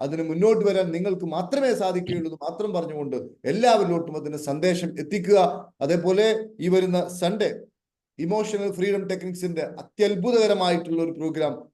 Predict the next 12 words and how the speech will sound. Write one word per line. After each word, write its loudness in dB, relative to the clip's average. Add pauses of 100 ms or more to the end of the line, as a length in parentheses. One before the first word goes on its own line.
(140)
എറണാകുളത്ത് 0
വെച്ച് -8
നടക്കുന്നുണ്ട്. -6
ഇതൊക്കെ -2 (240)
അനുഭവിക്കുക. 2
ഈ -4
കാലഘട്ടത്തിലെ -4 (140)
ടൂളാണ്. -8 (1200)
മനസ്സിലായില്ലേ? 0
ഈ 6
കാലഘട്ടത്തിലെ 2 (100)
ടൂളാണ്. -8